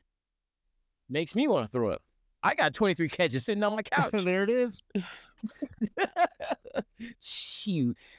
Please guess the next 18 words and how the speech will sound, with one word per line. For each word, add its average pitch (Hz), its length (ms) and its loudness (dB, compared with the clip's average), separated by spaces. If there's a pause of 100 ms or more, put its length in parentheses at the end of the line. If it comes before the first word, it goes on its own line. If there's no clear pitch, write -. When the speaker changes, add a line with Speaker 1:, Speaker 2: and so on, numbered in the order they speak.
(140)
Speaker 1:
I, 208 140 4
yeah, 202 200 0
I, 190 200 4
I'll 214 140 4
take 220 280 0
Louisville. 165 960 2 (160)
Um, 117 680 0 (380)
let 208 100 2
me 202 80 0
t-, - 220 -12
uh, 131 160 -4
so 135 500 0 (240)
Plummer, 127 600 -2 (880)
is 117 100 -6
it 110 180 -2
Jack 123 320 -2 (120)
Plummer? 143 440 0 (840)
Speaker 2:
Yes. 131 480 0